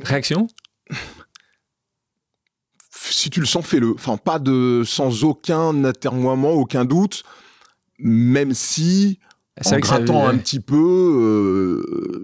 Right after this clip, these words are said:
Speaker 2: euh, je me suis aperçu qu'il y avait quand même une crainte que ça change nos vies, parce que on se dit quand même que ça peut changer nos vies. Bon, en vérité, ça, ça a pas été aussi brutal que ça.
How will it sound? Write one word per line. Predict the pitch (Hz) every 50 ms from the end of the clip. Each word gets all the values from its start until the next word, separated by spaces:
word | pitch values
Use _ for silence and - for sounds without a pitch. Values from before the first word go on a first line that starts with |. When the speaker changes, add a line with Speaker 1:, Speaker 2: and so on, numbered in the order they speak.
| - - 92 92 101 -
Speaker 2:
euh, | - 123
je | 120 120
me | 113
suis | 107 -
aperçu | 104 101 101 - -
qu'il | 151 -
y | 123
avait | 98 101
quand | - - 113 107 107
même | 113 120 135 143 151 147 131 120 110
une | 107 104 101 101 101 98 98 101 101 95 82
crainte | - - 117 143 147 151 143 -
que | - 127
ça | - - 113
change | - - 110 95 110
nos | 139 151
vies, | 139 190 196 165
parce | - - 110 - -
que | - - 117 107 104
on | 98 95 95 92
se | 90 - - -
dit | 92 82 80 95 123 123 - _
quand | - 110
même | 107 135 170 165 143 104 - - - -
que | -
ça | 101 - 101
peut | - - 139 139
changer | 127 - 127 110 98 92 104
nos | 98 107 113
vies. | 123 156 165 - - - - - - - - - - - _ _ _ _ _ _ _ _
Bon, | - - 76 80 -
en | - 85
vérité, | 87 85 101 95 104 107 - - 135 135 139 135 120
ça, | - - - 85 - - _ _ _ _ _ _ _ _
ça | - - - 101
a |
pas | - - 123 110
été | 107 - - 131 120
aussi | 113 107 101 - - 117 113
brutal | 101 98 92 80 104 92 101 113 101 - - 117 107 104
que | 92 - - 113
ça. | 101 - - - - 139 151 170 180